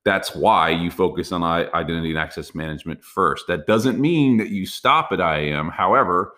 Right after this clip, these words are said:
I think that it means you will always be dealing with I A M. So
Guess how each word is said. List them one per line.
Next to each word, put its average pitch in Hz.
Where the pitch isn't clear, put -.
I 101
think 101
that 90
it 82
means 87
you 90
will 87
always 95
be 85
dealing 76
with -
I 76
A 65
M. 62
So 92